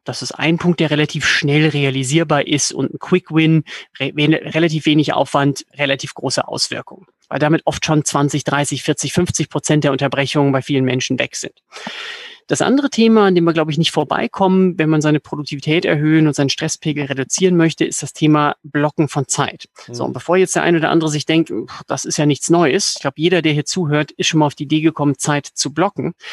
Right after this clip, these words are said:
Speaker 1: Die viel spannendere Frage ist nicht, ob das sinnvoll ist, sondern wie man das umgesetzt bekommt. Denn meistens, wenn sich jemand vornimmt, am, weiß ich nicht, Dienstag von elf bis zwölf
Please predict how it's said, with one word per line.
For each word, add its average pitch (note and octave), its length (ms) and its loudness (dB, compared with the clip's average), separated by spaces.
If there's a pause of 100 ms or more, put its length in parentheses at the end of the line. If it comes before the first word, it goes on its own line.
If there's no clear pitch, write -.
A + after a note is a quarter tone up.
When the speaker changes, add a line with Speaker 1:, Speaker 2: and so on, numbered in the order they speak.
(260)
Speaker 1:
Die D3 80 -10
viel F3+ 160 2
spannendere G3+ 460 2
Frage D#3 360 0
ist D3+ 140 -2
nicht, D#3+ 140 0
ob D3 80 -4
das C3+ 120 0
sinnvoll C#3 480 2
ist, - 200 -2
sondern C#3+ 200 2
wie C#3+ 80 0
man C#3 120 2
das B2 100 -4
umgesetzt C#3 640 0
bekommt. - 380 -10 (420)
Denn C3+ 180 2
meistens, D#3+ 440 2
wenn D#3 120 4
sich D3 120 -2
jemand C#3+ 200 2
vornimmt, E3+ 560 2
am, D3 460 2
weiß C3+ 220 -6
ich - 40 -8
nicht, C#3+ 160 -12
Dienstag F3 380 0
von D3 140 0
elf D3 220 -2
bis - 180 -4
zwölf F3 320 2